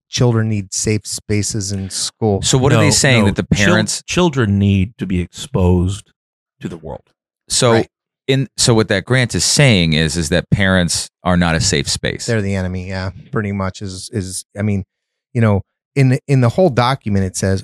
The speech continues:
Speaker 1: "Oh, you need to have stakeholders involved, stakeholders involved, stakeholders involved."
Speaker 2: Yeah, that's a corporate term.
Speaker 1: Exactly. And
Speaker 3: Well, those that create the panic create the cure.
Speaker 1: You got it. And that's what they're doing with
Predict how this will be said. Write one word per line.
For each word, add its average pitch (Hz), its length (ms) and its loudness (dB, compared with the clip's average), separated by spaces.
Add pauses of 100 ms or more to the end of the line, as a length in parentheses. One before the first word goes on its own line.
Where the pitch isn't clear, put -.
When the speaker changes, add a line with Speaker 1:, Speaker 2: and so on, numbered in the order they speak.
Speaker 1:
"Oh, 135 140 4
you 120 160 4
need 131 140 2
to 120 80 0
have 117 160 0
stakeholders 123 800 -2
involved, 98 420 -4
stakeholders 110 720 -4
involved, 98 380 -4
stakeholders 107 680 -6
involved." 98 440 -4
Speaker 2:
Yeah, 117 40 2
that's 127 180 0
a 170 40 2
corporate - 540 2
term. 85 420 -2
Speaker 1:
Exactly. 95 720 -8 (640)
And 110 300 -2
Speaker 3:
Well, 185 100 2
those 127 320 2
that - 220 -4
create 107 420 -2
the 98 300 -2 (400)
panic 117 360 -4
create 95 280 -8
the - 160 -20
cure. - 240 -10 (480)
Speaker 1:
You 98 140 -8
got 95 260 -2
it. 98 80 -14 (340)
And 113 120 -2
that's 110 180 -2
what - 100 -10
they're 107 80 -6
doing 98 300 -6
with 98 100 -6